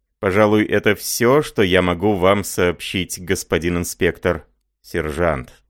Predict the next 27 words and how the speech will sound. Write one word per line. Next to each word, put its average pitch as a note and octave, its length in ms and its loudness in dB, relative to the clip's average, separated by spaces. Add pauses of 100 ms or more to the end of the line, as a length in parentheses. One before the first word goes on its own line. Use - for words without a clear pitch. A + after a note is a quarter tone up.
(100)
проворчал D#2+ 600 -4
Эльк. C#2+ 420 -6 (220)
«Странно, F#2 520 -4
что C#2+ 260 -6
все - 340 -4
меня E2 260 -2
принимают F2+ 640 -2
за F2 220 -2
инспектора». D2+ 840 -4 (580)
Наступила A#2 720 -6
пауза. C#2 680 -4 (480)
«Вы F#2+ 280 -2
бываете B2+ 600 -2
у D#2+ 100 -2
ваших E2+ 400 -2
соседей?» C2+ 800 -6 (140)
спросил D2+ 640 -8
он C2+ 160 -6
наконец. C#2+ 600 -8 (600)
«У G2+ 100 -4
Лолы A#2 440 4
Бассана? G#2+ 760 -2 (260)
Нет, D#2+ 520 -2
вы A2+ 340 4
ради G#2 240 2
нее C#3+ 380 0
здесь?» D#2+ 500 -6